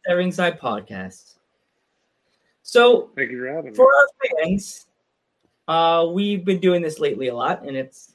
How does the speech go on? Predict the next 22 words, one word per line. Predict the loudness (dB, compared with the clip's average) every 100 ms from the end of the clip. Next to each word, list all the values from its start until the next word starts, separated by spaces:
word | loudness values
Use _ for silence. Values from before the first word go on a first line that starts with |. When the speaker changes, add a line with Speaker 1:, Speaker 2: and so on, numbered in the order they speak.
| -6
Speaker 1:
I | -4
find | -2 -2
it | -2 -2
really | -2 0
fun. | 0 0 -2 -10 -18 _ _ _ _ _ _ _ _ -4
Uh, | 0 4 6 4
Sean, | 4 4 4 4
introduce | 2 0 -4 -2
yourself | -2 2 2 2
to | 0
our | 2
audience. | 2 2 0 -4 -12 -20 _ _ _ _ _ _ _ _ _ _ _ _ _ _ _ _ _ _ -2
Speaker 2:
Well, | 0 0 -4 -2
I | 2 2
am | 0 -2 -4 -6
a | -4 -4 -4 -8 -14 -16 -18 -18 -20 -20 _ _ _ _ _ _ _ _ _ _ _ _ _ _ _ _ _ _
professional | -12 -6 -6 -6 -12 -14 -16 _ _ -10
wrestler, | -10 -10 -16 _ _ _ _ -4
uh, | 2 2 0
from | -4 -8 -8 -6
South | -4 -4
Louisiana. | -2 -2 0 -4 -4 -6